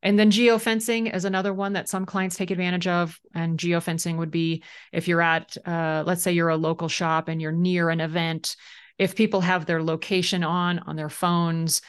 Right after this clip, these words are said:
the geofencing can target them and, and serve up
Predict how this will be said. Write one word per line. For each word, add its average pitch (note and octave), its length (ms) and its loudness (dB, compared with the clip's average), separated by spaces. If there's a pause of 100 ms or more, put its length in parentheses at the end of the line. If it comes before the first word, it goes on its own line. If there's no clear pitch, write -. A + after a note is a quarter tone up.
(260)
the G3 80 -2
geofencing F3 1200 0
can D#3+ 220 -4
target F3 580 0
them E3 460 -2 (440)
and, G3 280 0 (100)
and G3 360 0
serve A3+ 540 4
up F3 220 2